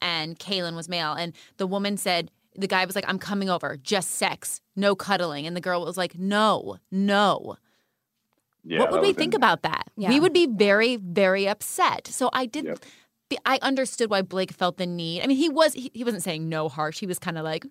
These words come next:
Speaker 1: "No, haha," like, smiley
Speaker 3: Yeah.
Speaker 1: face, wink, wink. Um, but still, I, I understand why he did it, but it,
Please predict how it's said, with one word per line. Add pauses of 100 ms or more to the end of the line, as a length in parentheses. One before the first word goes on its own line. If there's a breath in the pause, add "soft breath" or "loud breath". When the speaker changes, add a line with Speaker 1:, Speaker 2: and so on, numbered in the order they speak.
Speaker 1:
"No,
haha,"
like,
smiley
Speaker 3:
Yeah.
Speaker 1:
face,
wink,
wink. (440 loud breath)
Um, (420 loud breath)
but
still,
I, (160)
I
understand
why
he
did
it,
but
it,